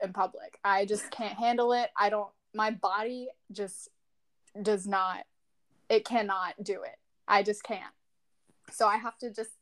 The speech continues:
kinda <laughs> hold my stomach and hope they don't, like, hear it growl. I hope they don't hear it rumble or whatever.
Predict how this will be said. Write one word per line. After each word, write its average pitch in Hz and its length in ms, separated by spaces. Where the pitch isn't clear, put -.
kinda 214 360
<laughs> - 600
hold 254 380
my 262 180
stomach 233 540
and 277 100
hope 233 240
they 240 140
don't, 220 220
like, 190 260
hear 233 160
it 208 160
growl. 262 640
I 214 140
hope 220 220
they 220 100
don't 208 240
hear 208 220
it 202 200
rumble 226 640
or 214 140
whatever. 214 560